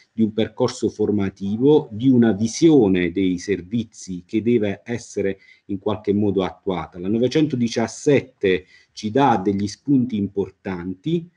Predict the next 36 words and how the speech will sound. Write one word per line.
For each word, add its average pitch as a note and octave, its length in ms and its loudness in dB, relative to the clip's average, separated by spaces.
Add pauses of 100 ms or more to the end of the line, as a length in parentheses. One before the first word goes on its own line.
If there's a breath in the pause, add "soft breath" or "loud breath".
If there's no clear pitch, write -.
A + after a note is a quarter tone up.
(200 soft breath)
ma G#2+ 120 -4
dobbiamo B2+ 640 2
essere, G2+ 760 -2
eh, F#2+ 180 -10
lucidi D3 760 0
nel C#3 240 2
dire A#2 320 2
che C3 140 0
siamo G#2 320 0
distanti A2+ 1000 -2
da G#2 200 -4
quegli F#2+ 520 -2
obiettivi, F2+ 840 -6
e D#3 200 -6
quindi D3 520 4 (480 loud breath)
possiamo, A2+ 960 2
perché A2 500 -4
gli A2 120 -6
strumenti C3+ 600 -2
ce G#2+ 140 -2
li G2+ 100 2
abbiamo. E2+ 640 -2
Poi D3 180 2
ci D3 100 -8
sono C3+ 240 2
delle G#2+ 240 0
criticità A2 680 -4
legate G#2 500 -2
ai G2+ 140 0
contratti, G#2+ 1000 -4
ed G2 140 0
è G2 180 0
vero A2 300 2
ed F2+ 120 -2
è G2 80 -2
reale, G2 760 -2